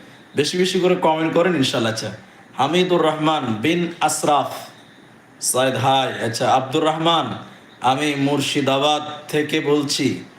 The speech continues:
আব্দুর রহমান আমার নামেই। আচ্ছা, মিতা কোথায় মুর্শিদাবাদের বাড়ি? মুখলেসুর রহমান, "দুর্গাপুরে কি এসেছিলেন দাদা?"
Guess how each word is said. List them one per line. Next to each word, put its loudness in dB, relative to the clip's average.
আব্দুর 0
রহমান 0
আমার -2
নামেই। 0
আচ্ছা, 0
মিতা 0
কোথায় 0
মুর্শিদাবাদের 0
বাড়ি? 0
মুখলেসুর 0
রহমান, 0
"দুর্গাপুরে 2
কি 0
এসেছিলেন 0
দাদা?" 0